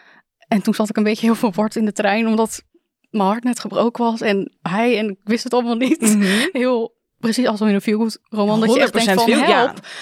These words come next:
Speaker 2: helemaal.
Speaker 1: moet ik met mijn gevoelens?"
Speaker 2: Ja.
Speaker 1: <laughs> Ehm, dus het duurde nog heel lang. Toen hebben we eerst nog een keer samen gewandeld in Leeuwarden, waar ik zelf woon. En toen, ehm, hebben we heel veel met elkaar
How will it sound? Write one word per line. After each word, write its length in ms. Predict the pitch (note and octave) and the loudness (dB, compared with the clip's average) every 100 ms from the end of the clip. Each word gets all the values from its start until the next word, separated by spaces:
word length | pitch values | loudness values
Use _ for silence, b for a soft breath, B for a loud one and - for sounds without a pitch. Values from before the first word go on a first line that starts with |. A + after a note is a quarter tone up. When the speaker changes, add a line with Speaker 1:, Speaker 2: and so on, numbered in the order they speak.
| F3+ | -2
Speaker 2:
helemaal. 260 | F3+ D4+ | 2 4
Speaker 1:
moet 80 | A3 | 4
ik 60 | E3 | 4
met 100 | C#4+ | 2
mijn 120 | F4+ | 0
gevoelens?" 640 | C#4 - F4+ A3+ C#4 D4+ | -2 2 4 4 4 4
Speaker 2:
Ja. 460 | A#3+ G#4+ G4+ E4+ D#4+ B B B B E4 C#4 - | 2 0 0 2 2 B B B B -16 -18 -4
Speaker 1:
<laughs> 200 | C4 A#3+ | 0 0
Ehm, 160 | A#3+ - _ _ - | -2 -6 _ _ -8
dus 200 | - A#3 | -2 -2
het 100 | G#3+ | -2
duurde 180 | G3 A3 | -2 0
nog 160 | G3+ G3+ | 0 -2
heel 180 | G#3 G3 | 0 2
lang. 300 | F3+ F#3+ G#3 | 0 -2 -4
Toen 140 | A3 | 0
hebben 200 | F#3+ F#3+ F#3+ | 0 0 0
we 60 | |
eerst 200 | G3+ F#3 | -2 -2
nog 100 | F#3 | -2
een 100 | G3 | -2
keer 260 | F#3+ G3 F#3 | 0 2 2
samen 380 | - F#3 F#3 F#3 | 0 0 0 -2
gewandeld 760 | - G3 F3+ F3+ F#3 F3 F#3 - - _ | -2 -2 2 0 0 -2 -4 -10 -18 _
in 140 | - G3 | -4 0
Leeuwarden, 360 | F#3+ F#3+ F#3+ | 0 0 0
waar 80 | F3+ | -2
ik 100 | - | -4
zelf 200 | - G3 | -4 -2
woon. 300 | G3 F#3+ G3 b b b b b | 0 -2 -4 b b b b b
En 140 | - G3 | -4 -2
toen, 280 | G#3 G3 - _ _ | 0 -2 -6 _ _
ehm, 280 | - - G#3+ F3+ | -14 -2 0 2
hebben 320 | E3 - G#3+ | -2 -4 -2
we 60 | F#3+ | 0
heel 100 | F#3 | 0
veel 220 | - F3 | 0 0
met 160 | F3+ F3+ | 0 0
elkaar 340 | - F3+ - | -2 -6 -8